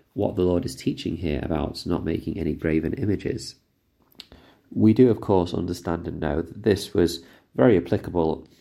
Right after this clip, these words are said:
in the days that it was given, given that there was idolatrous worship and things like that, which we read of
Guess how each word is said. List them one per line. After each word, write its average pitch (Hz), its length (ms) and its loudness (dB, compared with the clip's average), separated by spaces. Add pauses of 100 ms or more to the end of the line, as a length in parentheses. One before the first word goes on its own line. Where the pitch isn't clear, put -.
(140)
in 92 160 -4
the 80 80 -2
days 82 360 0
that - 160 -2
it - 60 2
was - 120 -2
given, 90 600 0
given 82 320 0
that 80 220 0
there 82 120 -2
was 80 380 0 (1080)
idolatrous 87 600 0
worship 82 500 -2
and 82 120 -6
things 80 260 -6
like 71 160 -4
that, 82 220 -2
which - 180 -6
we 92 80 2
read 85 160 4
of 78 180 0